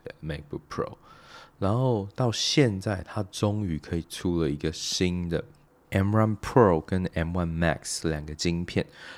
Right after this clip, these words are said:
那它跟之前的M one 比起来呢，就是它有更多的，呃，G P U，然后更，更大的那个记忆体，以及最后S D卡槽，然后H D M I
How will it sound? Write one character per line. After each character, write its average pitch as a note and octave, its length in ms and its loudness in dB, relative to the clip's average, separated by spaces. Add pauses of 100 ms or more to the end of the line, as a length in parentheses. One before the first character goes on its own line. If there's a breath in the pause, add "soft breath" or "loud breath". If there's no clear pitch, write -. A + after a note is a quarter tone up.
(140 loud breath)
那 D#3+ 200 4
它 E3 180 0
跟 D#3+ 480 4 (200)
之 D3+ 200 8
前 F#2+ 240 2
的 F2 100 2
M F2 280 2
one G#2 240 2
比 E2 160 2
起 - 180 -6
来 D#2 80 4 (120)
呢， D2+ 260 0 (240)
就 F2+ 140 0
是 E2 260 0
它 F2 320 0
有 D#2+ 100 4 (140)
更 G2 180 2
多 F2 140 2
的， E2 140 4 (320)
呃 E2+ 160 0
，G F#2 260 -4
P F2 240 -2
U， F2+ 240 2 (560 loud breath)
然 E2+ 180 -2
后 E2+ 400 0 (120)
更， E2+ 280 0 (320)
更 F2+ 200 0
大 F2+ 240 4
的 D2 260 -4
那 D#2+ 200 -2
个 D2 580 -2
记 G#2+ 320 -2
忆 - 20 -2
体， - 320 -8 (800 loud breath)
以 F#2+ 100 0
及 F#2 240 0
最 A2+ 300 4
后 G2+ 340 -2 (160)
S - 260 -2
D A2 120 2
卡 E2 200 2
槽， D#2+ 380 -2 (300 loud breath)
然 E2 120 0
后 F2+ 100 2
H - 280 -2
D G2 220 6
M F2 160 2
I F2+ 260 4